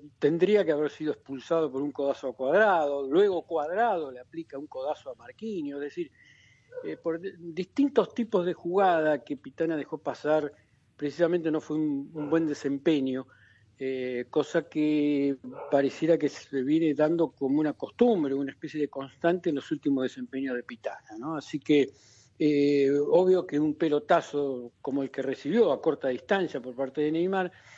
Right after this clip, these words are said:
este, pudo haberlo afectado, y también todos aquellos que pasamos por el arbitraje sabemos que muchas son las veces que nos llevamos el silbato a la boca, y precisamente por eso,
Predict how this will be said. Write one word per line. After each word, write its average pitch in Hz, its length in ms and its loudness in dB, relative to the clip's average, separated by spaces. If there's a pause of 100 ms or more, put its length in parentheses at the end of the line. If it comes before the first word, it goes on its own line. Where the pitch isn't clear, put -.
(480)
este, 139 340 -4
pudo 180 340 4
haberlo 170 300 4
afectado, 196 760 2
y 196 100 -8
también 220 500 -2
todos 170 260 -6
aquellos 151 320 -12
que 143 100 -10
pasamos 147 400 -8
por 143 120 -6
el 135 60 -2
arbitraje 147 440 -6
sabemos 151 400 -4
que 143 160 -8
muchas 160 540 -4
son 165 180 -6
las 160 180 -6
veces 160 280 -10
que 139 120 -20
nos 143 160 -14
llevamos 165 380 -2
el 165 100 -10
silbato 175 360 -2
a 175 40 2
la 180 100 2
boca, 190 260 2
y 185 80 0
precisamente 240 840 2
por 220 220 4
eso, 190 340 -4